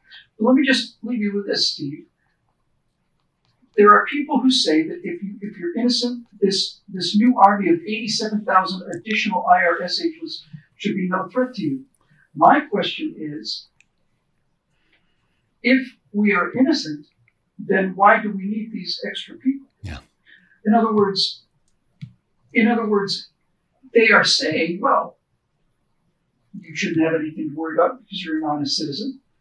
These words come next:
Speaker 1: And yet they're not treating us as a nation of honest citizens. They're doing precisely the opposite. They are treating us as criminals because they are adding eighty-seven thousand enforcers with unlimited power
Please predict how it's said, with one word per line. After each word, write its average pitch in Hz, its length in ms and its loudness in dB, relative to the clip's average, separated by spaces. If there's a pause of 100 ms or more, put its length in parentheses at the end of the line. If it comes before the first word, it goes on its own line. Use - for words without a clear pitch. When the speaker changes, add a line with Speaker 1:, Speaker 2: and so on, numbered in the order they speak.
(340)
Speaker 1:
And 160 220 0
yet 151 200 2
they're 170 120 -4
not 156 340 0
treating 196 420 -4
us - 140 -6
as 156 120 -8
a 156 60 -4
nation 156 360 -6
of 131 60 -4
honest 143 280 -2
citizens. 202 400 -8
They're 160 140 0
doing 156 240 0
precisely - 500 -4
the - 120 -2
opposite. - 400 -2 (440)
They - 80 2
are 160 140 4
treating 262 400 2
us 156 120 -4
as - 140 -10
criminals 143 420 -6
because - 360 -10
they 165 100 0
are 156 240 -2
adding 180 420 2 (800)
eighty-seven 196 680 -2
thousand - 520 6
enforcers 175 640 -4
with 160 120 -4
unlimited 196 540 -2
power - 360 4